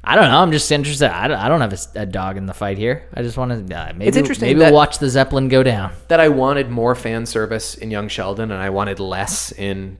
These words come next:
Speaker 2: Will and Grace.
Speaker 1: Yeah. Yeah.
Speaker 2: Yeah.
Speaker 1: You, there's a real happy medium that they want you to hit.
Speaker 2: Yeah, there definitely is. So I don't really know. I, I, I guess I'd have to ask somebody who was, like, a big fan of Will and Grace
Speaker 1: A big,
Speaker 2: in the nineties.
Speaker 1: a big Will and Grace head.
Speaker 2: A big W G.
Speaker 1: <laughs> Yeah.
Speaker 2: You know?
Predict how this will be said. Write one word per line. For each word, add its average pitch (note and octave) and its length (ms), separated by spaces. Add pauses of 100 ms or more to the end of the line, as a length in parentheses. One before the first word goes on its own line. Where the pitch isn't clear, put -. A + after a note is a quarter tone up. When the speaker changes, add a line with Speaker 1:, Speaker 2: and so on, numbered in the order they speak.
Speaker 2:
Will G#2+ 160
and G2+ 80
Grace. G2+ 240
Speaker 1:
Yeah. D#3 520 (120)
Yeah. D#3+ 200
Speaker 2:
Yeah. - 20
Speaker 1:
You, C3 180
there's D#3+ 240
a D4 80
real F3+ 300
happy E3 240
medium C3 420
that G#2+ 160
they A2 100
want G#2 220
you G2 60
to F#2 60
hit. G#2 360
Speaker 2:
Yeah, D3 160
there B2+ 140
definitely C3 400
is. G2+ 220
So A#2 340 (360)
I G3+ 120
don't G3+ 80
really F3 160
know. C#3 320
I, D#3+ 160
I, D#3 240
I D#3+ 60
guess G3 180
I'd E3 80
have E3+ 140
to D3 60
ask B2 240
somebody B2+ 240
who A#2 60
was, A2+ 100
like, G#2+ 120
a G2+ 60
big G#2+ 280
fan G#2+ 300
of G2+ 80
Will G#2+ 100
and G2 140
Grace G2+ 460
Speaker 1:
A A2 60
big, A#2+ 280
Speaker 2:
in A2 60
the G#2 40
nineties. A2+ 460
Speaker 1:
a A#2 40
big A2 280
Will A#2+ 220
and G#2+ 120
Grace G2 240
head. F2 300 (120)
Speaker 2:
A A#2 60
big A#2+ 400
W A2+ 300
G. A2 420 (300)
Speaker 1:
<laughs> - 280
Yeah. A2 300
Speaker 2:
You G2+ 80
know? G2+ 200